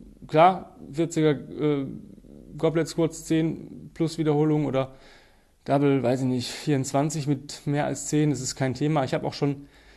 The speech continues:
zehn, äh, Double Bottom-Up Front Squats gemacht mit zwanzig immer alle zwei Minuten, das ist auch cool.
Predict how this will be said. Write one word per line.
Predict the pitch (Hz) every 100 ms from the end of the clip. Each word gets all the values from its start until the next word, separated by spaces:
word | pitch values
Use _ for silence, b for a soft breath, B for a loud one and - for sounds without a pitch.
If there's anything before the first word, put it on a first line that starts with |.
| B
zehn, | - - 156 151 147
äh, | 139 131 135
Double | 127 147 143
Bottom-Up | 135 143 139 - - -
Front | - 175 170
Squats | 156 165 165
gemacht | 160 156 156 156 -
mit | 151 151 147
zwanzig | - 151 147 156 147
immer | 156 147 143 -
alle | 147 143
zwei | 143 147
Minuten, | 143 147 143 135
das | 120
ist | 120
auch | 160 165 -
cool. | 170 160